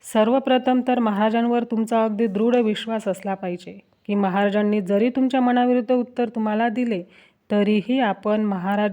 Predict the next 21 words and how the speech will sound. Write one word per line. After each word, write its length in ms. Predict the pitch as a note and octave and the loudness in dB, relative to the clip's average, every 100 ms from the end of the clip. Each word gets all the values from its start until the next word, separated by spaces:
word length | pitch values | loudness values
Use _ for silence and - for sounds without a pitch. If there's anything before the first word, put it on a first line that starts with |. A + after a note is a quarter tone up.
| F3+ | 0
जे 180 | A3+ C#4 | 0 0
सांगतील 580 | C4+ A3 G3+ G#3 A3 A3 - - - _ - | -2 -4 -4 -4 -4 -4 -10 -20 -20 _ 0
तीच 280 | B3 C4+ A#3+ | 2 2 2
आज्ञा 360 | G3+ F#3+ G#3 | 0 0 -2
पाळणार 440 | G#3+ G3 F#3+ G3+ G3+ | 0 0 0 0 -2
आहोत 380 | F#3+ F#3 G#3 | -2 -2 -2
याची 300 | G3 F#3+ G3+ | -2 -2 -2
मनाशी 520 | G#3+ G3+ F#3+ F#3+ - G#3+ | -4 -2 -2 -4 -4 -8
गाठ 320 | F#3+ G3+ G3 | -4 -4 -4
बांधून 400 | F#3 F3 F3 A3+ | -4 -4 -4 -4
ठेवावी. 480 | B3 B3+ A3+ F3 F3+ - _ _ _ _ - _ _ | -4 -4 -2 -4 -8 -14 _ _ _ _ -20 _ _
महाराजांच्या 720 | G3+ G3 A3+ A#3+ B3 B3 B3 | -2 2 2 4 2 2 2
आज्ञेबाहेर 640 | A3+ G3 G#3 A#3 A3 G#3+ A#3 | 2 2 0 0 0 0 -2
जाऊ 320 | G3 F#3+ G3 | -2 0 0
नये, 280 | A3 G3 F3 - _ _ _ _ _ | -2 -4 -8 -16 _ _ _ _ _
कारण 320 | G3 F#3+ G3 | -2 0 0
त्यामध्ये 560 | G3 G3 F#3 F#3+ F#3+ A3+ | 0 -2 0 0 0 -2
आपलेच 560 | B3 G#3 - A3 C4+ C#4 | -2 -6 -2 0 0 0
नुकसान 380 | A#3+ A#3+ A#3 A#3 | -4 -2 -2 0
होणार 340 | G3 G3 F#3+ | -2 -2 -2
असते 340 | F3 - - | -4 -8 -20